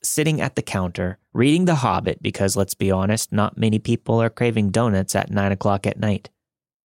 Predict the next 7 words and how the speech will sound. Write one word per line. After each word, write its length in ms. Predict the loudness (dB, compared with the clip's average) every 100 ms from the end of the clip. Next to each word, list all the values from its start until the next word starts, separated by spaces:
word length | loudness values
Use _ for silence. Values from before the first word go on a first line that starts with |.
| _ _ _ _
I 60 | -2
had 120 | 0
a 60 | 2
couple 320 | 0 0 2
of 80 | 0
strange 400 | 0 0 0 0
encounters. 680 | -4 -2 -2 0 -2 -2